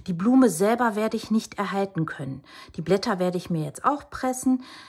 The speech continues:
Ich habe mir aber gedacht, was wir trocknen können, sind diese Stängel.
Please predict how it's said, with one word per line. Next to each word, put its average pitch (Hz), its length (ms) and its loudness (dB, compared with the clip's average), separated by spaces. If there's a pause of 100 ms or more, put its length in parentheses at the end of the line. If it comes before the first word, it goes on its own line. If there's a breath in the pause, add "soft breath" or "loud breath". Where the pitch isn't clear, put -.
(540 loud breath)
Ich - 200 -6
habe 311 180 6
mir 214 160 4
aber 175 140 -4
gedacht, 165 420 -2
was 196 220 -6
wir 160 100 -4
trocknen 240 480 -2
können, 190 300 -2
sind 202 180 -2
diese 185 220 -4
Stängel. 160 580 -4